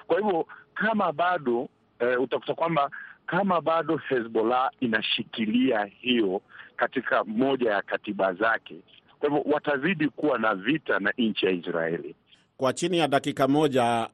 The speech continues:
Speaker 2: ziara hii ya Blinken inakuja wakati, kama nilivyoeleza hapo awali, eh, ambapo kuna wasiwasi kwamba hivi vita huenda vikaenea hata zaidi.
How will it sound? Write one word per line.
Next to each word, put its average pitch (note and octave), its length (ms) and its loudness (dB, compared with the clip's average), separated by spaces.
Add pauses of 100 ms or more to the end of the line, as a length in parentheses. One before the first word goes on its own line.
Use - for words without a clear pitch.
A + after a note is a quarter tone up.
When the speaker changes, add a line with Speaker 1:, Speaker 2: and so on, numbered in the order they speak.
(100)
Speaker 2:
ziara B2+ 380 0
hii C#3+ 320 2
ya A#2+ 380 2
Blinken B2 480 0
inakuja A2+ 760 -2
wakati, A2+ 600 -4
kama A#2 240 -2
nilivyoeleza G#2 760 -2
hapo G#2+ 460 -4
awali, A2 520 0 (460)
eh, A2 340 -2
ambapo A2+ 320 0
kuna A#2 220 -2
wasiwasi A#2 880 0
kwamba G#2 340 -4
hivi A2+ 320 -2
vita B2+ 340 -4
huenda A#2 340 -2
vikaenea G#2 640 -4
hata G#2 340 -6
zaidi. G2+ 640 -4